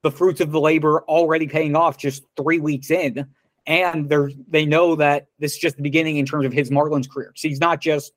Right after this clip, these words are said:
a rental. He's not just a guy who's gonna be here for a hopeful playoff run this year and then gone. They have him under team control. And with Josh Bell, he has player option for next year that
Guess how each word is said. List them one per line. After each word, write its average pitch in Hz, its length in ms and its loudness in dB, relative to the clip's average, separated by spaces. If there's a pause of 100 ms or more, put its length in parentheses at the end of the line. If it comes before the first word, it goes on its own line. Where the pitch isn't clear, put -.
(280)
a 151 60 2
rental. 139 340 0
He's 131 140 -2
not 156 160 2
just 147 160 -2
a - 20 -4
guy 151 180 2
who's 139 140 -2
gonna 151 160 0
be 151 160 -4
here 139 360 0 (240)
for 156 180 2
a 143 40 2
hopeful 151 360 -4
playoff 156 260 2
run 156 140 2
this 147 200 0
year 151 120 0
and 135 80 2
then 135 120 0
gone. 135 380 -2 (280)
They 156 140 2
have 160 240 -2
him 165 120 -2
under 143 180 -2
team 139 220 -6
control. 151 500 -4 (240)
And 143 340 -2 (440)
with 143 140 0
Josh 160 280 0
Bell, 175 440 2 (200)
he - 140 -2
has 175 220 2
player 180 340 2
option 160 260 -4
for 156 120 -6
next 156 280 -4
year 185 240 2
that 147 300 2